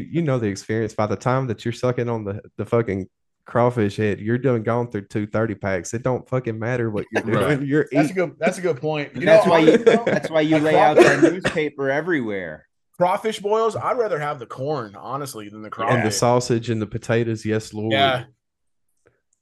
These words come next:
Speaker 2: Yeah,
Speaker 1: No,
Speaker 2: man.
Speaker 1: I'll sit there and I'll peel crawfish with you all day.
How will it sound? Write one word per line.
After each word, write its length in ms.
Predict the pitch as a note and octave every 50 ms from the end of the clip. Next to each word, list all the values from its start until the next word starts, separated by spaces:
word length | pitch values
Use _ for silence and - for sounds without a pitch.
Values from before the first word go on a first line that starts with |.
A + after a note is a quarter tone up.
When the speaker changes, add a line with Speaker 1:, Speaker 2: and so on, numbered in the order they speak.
| _ _ _ _ _ _
Speaker 2:
Yeah, 260 | - G2 G2 G2 G2+ A#2+
Speaker 1:
No, 120 | C3 A#2+
Speaker 2:
man. 100 | A2+ G2+
Speaker 1:
I'll 140 | G#2+ A#2+ C#3+
sit 260 | - - G3 F#3 -
there 160 | B2 A2+ G#2+ G#2+
and 120 | G2+ G2
I'll 100 | G#2 D3+
peel 220 | - - D3+ A#2+
crawfish 500 | A#2 - A2+ G#2 G2+ - - G#2 G2 -
with 180 | - G#2 - -
you 80 | G2 F#2+
all 120 | F#2+ F#2+
day. 340 | G2 G2+ C#3 C#3 A2 G2